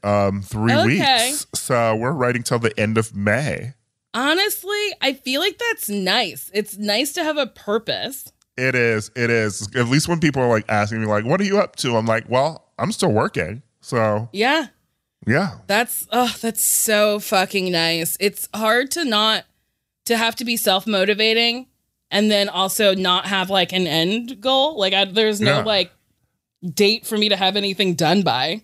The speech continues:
Speaker 1: Even when this is over, I'm like, I would write on, I would do another show via Zoom, you know, because I like,
Speaker 2: Okay.
Speaker 1: I don't, I don't,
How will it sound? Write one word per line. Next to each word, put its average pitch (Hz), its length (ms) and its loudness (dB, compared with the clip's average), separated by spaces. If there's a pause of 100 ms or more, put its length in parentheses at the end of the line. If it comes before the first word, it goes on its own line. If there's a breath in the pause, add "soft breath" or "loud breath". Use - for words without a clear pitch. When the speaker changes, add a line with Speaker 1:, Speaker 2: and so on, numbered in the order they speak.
(400)
Speaker 1:
Even 170 220 2
when 190 100 4
this 180 160 0
is 156 100 0
over, 175 320 0
I'm 127 160 -2
like, 123 180 2
I 120 140 0
would 214 200 -4
write 135 220 0
on, 127 440 -2 (560)
I 165 100 2
would 214 120 -2
do 147 120 -2
another 147 240 2
show 95 300 2
via 92 300 2
Zoom, 90 500 0
you 104 160 0
know, 107 200 2
because 120 460 0
I 107 120 0
like, 107 340 0
Speaker 2:
Okay. 311 240 0
Speaker 1:
I 123 140 2
don't, 131 260 -2
I 120 140 0
don't, 151 180 0